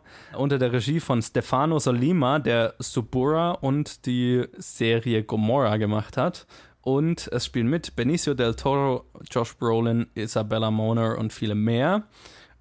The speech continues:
Und, ähm, ich bin ein sehr großer Fan des ersten Sicario, der zweitausendfünfzehn rauskam. Ähm, ein, ein fantastischer Film von Denis Villeneuve und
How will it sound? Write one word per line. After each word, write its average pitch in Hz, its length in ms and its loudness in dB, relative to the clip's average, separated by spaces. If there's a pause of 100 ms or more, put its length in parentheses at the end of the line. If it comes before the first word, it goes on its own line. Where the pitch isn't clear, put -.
Und, 135 480 0
ähm, 131 260 2
ich 170 220 0
bin 135 320 2
ein 113 240 0
sehr 131 260 0
großer 131 260 0
Fan 117 400 0 (320)
des 127 300 -2
ersten 147 400 -2
Sicario, 113 640 0
der 120 440 0 (480)
zweitausendfünfzehn 123 520 0
rauskam. 127 680 0 (200)
Ähm, 117 360 2
ein, 120 260 -2
ein 117 240 -6
fantastischer 131 540 -2
Film 139 400 0
von 131 260 -2
Denis 131 320 0
Villeneuve 135 480 -2 (100)
und 131 460 -2